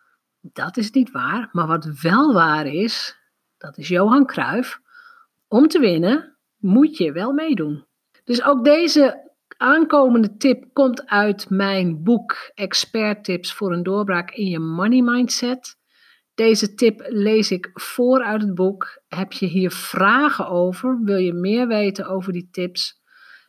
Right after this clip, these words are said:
Wil je meer weten over een verandering in je money mindset? Natuurlijk kun je het boek gewoon bestellen. Maar je kunt mij ook altijd gewoon een, een bericht sturen via mail, via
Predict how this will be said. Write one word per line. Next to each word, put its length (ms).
Wil 140
je 100
meer 280
weten 320
over 260
een 60
verandering 420
in 80
je 60
money 260
mindset? 640
Natuurlijk 540
kun 100
je 60
het 100
boek 200
gewoon 260
bestellen. 800
Maar 300
je 100
kunt 220
mij 140
ook 120
altijd 280
gewoon 200
een, 240
een 120
bericht 320
sturen 600
via 560
mail, 540
via 580